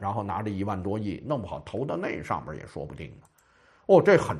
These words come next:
重要啊，这很重要。他省出这一万亿来，那现在各地方政府现在是如饥似渴呀。有这么一个数据，从二零二一年最高的时候，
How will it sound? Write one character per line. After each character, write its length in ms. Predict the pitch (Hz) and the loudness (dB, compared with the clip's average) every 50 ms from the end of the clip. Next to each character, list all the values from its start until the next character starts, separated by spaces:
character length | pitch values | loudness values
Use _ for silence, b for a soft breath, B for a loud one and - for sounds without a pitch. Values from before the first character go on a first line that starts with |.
| - - | -4 -2
重 200 | 147 113 87 - | -2 -2 -2 -4
要 140 | - - | -8 -8
啊， 340 | - - - - - - - - | -8 -10 -14 -16 -16 -16 -12 -2
这 100 | - 156 | 0 0
很 240 | 127 - - 82 73 | 0 0 -4 -12 -10
重 160 | 76 95 82 69 64 | -10 -12 -12 -12 -14
要。 100 | 65 - - _ _ _ _ _ _ _ _ _ _ _ _ _ _ _ _ _ _ _ _ _ _ _ _ _ _ _ _ _ _ _ _ _ _ - | -18 -20 -20 _ _ _ _ _ _ _ _ _ _ _ _ _ _ _ _ _ _ _ _ _ _ _ _ _ _ _ _ _ _ _ _ _ _ 0
他 100 | 185 175 | 0 0
省 260 | - - 139 113 120 | 4 4 2 2 4
出 140 | 110 160 170 | 4 6 6
这 80 | 170 | 6
一 180 | 160 139 139 156 | 6 6 6 8
万 220 | 165 170 156 151 | 8 8 8 8
亿 160 | 170 170 151 | 6 4 4
来， 220 | 123 104 104 95 98 | 4 4 2 0 0
那 260 | 113 147 135 127 117 | 2 2 2 2 2
现 180 | 120 - 147 135 | 2 0 0 2
在 120 | 135 135 | 2 0
各 400 | 135 - 160 139 120 113 104 101 | -2 -2 -2 0 2 2 2 0
地 180 | 104 - 127 113 | 2 0 0 0
方 240 | - 135 139 143 | 0 0 -2 0
政 180 | - 143 113 95 | 0 0 -2 -2
府 240 | 82 - 71 78 82 | -8 -10 -10 -10 -8
现 160 | 80 - 127 | -6 -4 -2
在 120 | 117 120 110 | 0 0 0
是 100 | 95 95 | 0 -2
如 480 | 92 87 92 113 127 160 190 202 190 | -6 -6 -4 0 2 2 2 2 0
饥 300 | 156 - 147 147 143 139 | -2 -2 0 0 2 2
似 260 | 131 131 - - 101 87 | 2 0 -2 -4 -4 -4
渴 160 | 73 - - - | -4 -6 -10 -10
呀。 320 | 50 50 - - - - _ _ _ _ _ _ _ _ _ - | -10 -12 -14 -16 -18 -20 _ _ _ _ _ _ _ _ _ -2
有 120 | 120 - | -2 2
这 120 | 135 165 | 4 4
么 80 | 160 151 | 6 6
一 100 | 151 175 | 4 6
个 100 | 180 196 | 6 4
数 220 | 196 - 196 160 | 4 4 2 2
据， 320 | 143 - 226 180 - - b b b b b b b b b b | 2 2 -2 -6 -6 -8 b b b b b b b b b b
从 180 | b - 160 180 - | b 0 0 2 8
二 260 | - 190 180 160 147 | 10 10 10 10 8
零 240 | 143 147 151 165 175 | 8 6 4 4 4
二 180 | - 156 151 | 4 4 4
一 200 | 143 135 156 180 | 4 2 0 2
年 260 | 165 147 143 147 160 160 | 2 2 2 2 0 2
最 220 | - 170 139 123 | 2 2 2 2
高 420 | - - - 214 208 202 190 170 | 0 4 10 12 12 12 12 12
的 140 | 127 117 92 | 8 4 4
时 160 | 85 - 85 | 2 0 -4
候， 260 | 80 80 87 76 - | -4 -2 -4 -4 -6